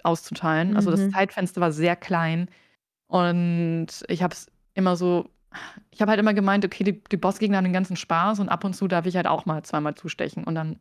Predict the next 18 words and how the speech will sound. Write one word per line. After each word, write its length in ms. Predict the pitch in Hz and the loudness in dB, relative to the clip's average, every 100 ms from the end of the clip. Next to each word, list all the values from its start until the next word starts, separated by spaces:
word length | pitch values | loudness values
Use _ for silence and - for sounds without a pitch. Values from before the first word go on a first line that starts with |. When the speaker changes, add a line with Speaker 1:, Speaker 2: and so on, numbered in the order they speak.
| - | -10
Speaker 1:
muss 180 | 175 165 | -10 -8
ich 140 | 165 | -8
wieder 340 | 165 156 156 160 _ _ _ - | -4 -4 -6 -10 _ _ _ -10
auf 160 | 175 | -10
Parieren 420 | - 185 175 180 170 | -4 -2 2 2 0
und 140 | 165 | 0
Dodgen 560 | 165 - 180 151 147 - | -2 -2 -4 -2 -4 -8
umsteigen. 720 | - 156 - 165 156 156 160 165 _ _ _ _ _ - | -6 -6 -4 -4 -2 -4 -8 -12 _ _ _ _ _ -4
Speaker 2:
Ja, 380 | 202 180 180 - _ _ | 0 2 0 -2 _ _
ja, 540 | - 208 196 202 143 202 | 0 4 6 4 0 -6
so 140 | 196 | -4
hatte 120 | 202 | -4
ich 80 | 226 | -4
das 140 | 208 | -4
auch. 160 | 185 180 | -2 0
Hattest 280 | 226 294 - | 0 0 0
du 40 | |
das 140 | 285 | -2